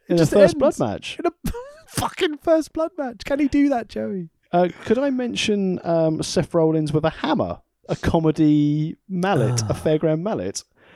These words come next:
Speaker 2: This
Speaker 1: My
Speaker 2: is the
Speaker 1: favourite bit
Speaker 2: level.
Speaker 1: with that match is when he came out. Um, sorry, you're talking about the, uh, the Hell in a Cell, aren't you?
Speaker 2: Yeah.
Speaker 1: Go on, carry on.
Speaker 2: Not, not, not the one where Bray Wyatt suddenly just appears from behind the speakers and kills him, which was great.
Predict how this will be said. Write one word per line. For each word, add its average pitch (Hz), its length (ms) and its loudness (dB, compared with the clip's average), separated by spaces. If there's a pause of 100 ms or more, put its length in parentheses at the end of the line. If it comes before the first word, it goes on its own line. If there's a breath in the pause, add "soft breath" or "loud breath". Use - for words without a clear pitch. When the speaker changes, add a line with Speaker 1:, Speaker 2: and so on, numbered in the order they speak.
(160 soft breath)
Speaker 2:
This 185 260 -2
Speaker 1:
My 190 60 2
Speaker 2:
is - 80 -4
the - 80 2
Speaker 1:
favourite 151 220 4
bit 143 60 2
Speaker 2:
level. 123 100 2
Speaker 1:
with 101 100 -2
that - 200 -4 (140)
match 123 280 -4
is 117 100 -4
when 123 140 -2
he 123 80 -2
came 123 340 -2
out. 113 340 0
Um, 107 400 -2
sorry, 123 320 0
you're 131 120 2
talking 135 220 -4
about 110 280 -4
the, 107 160 -2
uh, 98 360 -2
the 98 100 -8
Hell 107 120 -4
in 101 60 -6
a 98 40 -8
Cell, 101 280 -2
aren't 104 180 -6
you? 92 140 -12 (100)
Speaker 2:
Yeah. 98 340 0 (300)
Speaker 1:
Go 95 120 -2
on, 87 80 -6
carry 92 260 -6
on. 92 80 -8
Speaker 2:
Not, 165 160 -2
not, 175 180 2
not 160 140 4
the 143 60 2
one 143 140 4
where 135 100 4
Bray 131 180 4
Wyatt 123 220 2
suddenly 120 160 -4
just - 120 -12
appears 123 360 -2
from 123 100 -4
behind 120 280 0
the 123 60 -2
speakers 131 460 -2
and 113 120 -6
kills 127 400 0
him, 101 300 -10
which 135 160 -6
was 113 140 -6
great. 95 440 -2